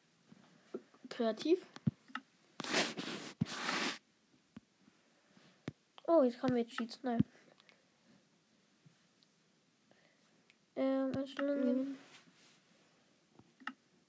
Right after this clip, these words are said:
Speaker 1: Kreativ und das machst du auf Standard. Den persönlichen Spielmodus. Bau einfach ab.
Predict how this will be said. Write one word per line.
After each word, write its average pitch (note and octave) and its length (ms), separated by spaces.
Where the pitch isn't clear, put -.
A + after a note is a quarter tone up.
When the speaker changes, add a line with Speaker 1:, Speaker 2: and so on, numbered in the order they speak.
Speaker 1:
Kreativ B3+ 460
und A#3+ 200
das C4 240
machst B3+ 260
du A#3+ 60
auf A3+ 160
Standard. G#3+ 600
Den B3 140
persönlichen A#3+ 480
Spielmodus. B3+ 520
Bau C4+ 120
einfach D#4 340
ab. C4 240